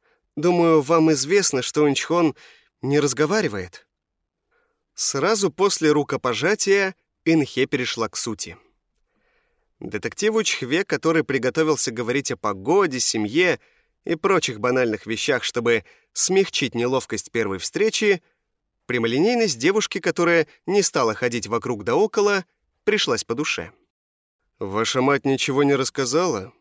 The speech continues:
Сколько бы я ни спрашивала, она не отвечала, говоря, что ей неприятно об этом вспоминать.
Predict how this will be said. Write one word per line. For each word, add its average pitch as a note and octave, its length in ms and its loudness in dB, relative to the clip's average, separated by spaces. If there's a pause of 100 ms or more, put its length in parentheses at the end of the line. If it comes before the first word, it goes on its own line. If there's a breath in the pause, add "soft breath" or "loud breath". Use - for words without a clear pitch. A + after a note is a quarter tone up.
(920)
Сколько F3+ 340 -2
бы D#3+ 100 0
я E3 120 2
ни E3 100 6
спрашивала, D3 640 0
она C3+ 140 0
не C3+ 100 0
отвечала, A#2 680 -6 (320)
говоря, D#3 420 0
что - 180 -6
ей D3+ 200 2
неприятно C#3 680 0
об G2 100 -4
этом F#2+ 200 -8
вспоминать. F#2 720 -12